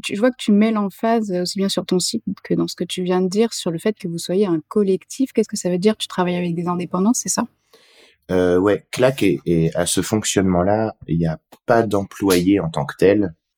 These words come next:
Speaker 2: Ça reste une, une société qui regroupe plusieurs indépendants, qui permet, qui permet à la fois de développer des projets euh, commun, donc c'est-à-dire qu'on envoie une seule facture à un client, enfin bref, ça, c'est de la pure comptabilité.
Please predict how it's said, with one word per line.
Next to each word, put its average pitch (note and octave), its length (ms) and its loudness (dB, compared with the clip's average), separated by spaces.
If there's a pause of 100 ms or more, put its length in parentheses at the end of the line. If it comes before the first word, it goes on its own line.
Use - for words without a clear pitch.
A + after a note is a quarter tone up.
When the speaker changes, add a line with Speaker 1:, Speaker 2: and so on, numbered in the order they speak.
(540)
Speaker 2:
Ça E2+ 200 2
reste - 300 -2
une, D#2+ 500 2
une D#2+ 200 -2
société - 480 0
qui - 180 -4
regroupe F#2+ 500 2
plusieurs F#2 440 2
indépendants, G#2+ 640 2
qui - 180 -10
permet, F2 540 2 (420)
qui - 100 -12
permet F#2 320 2
à F#2 60 4
la F2 100 2
fois G2 180 0
de F2 80 0
développer F2 480 2
des D#2+ 120 0
projets E2+ 500 2 (280)
euh, C#2+ 180 -4
commun, F#2+ 400 4 (160)
donc D2 160 -8
c'est-à-dire D#2 440 0
qu'on C#2+ 160 -4
envoie C#2+ 260 -2
une C2 100 -2
seule - 200 -6
facture - 420 0
à B1+ 60 -4
un - 20 -6
client, D#2+ 340 0
enfin D2 180 -2
bref, D2+ 200 -2
ça, - 120 -16
c'est - 160 -4
de C#2 60 -6
la C#2 220 -6
pure E2+ 180 -2
comptabilité. D#2 720 0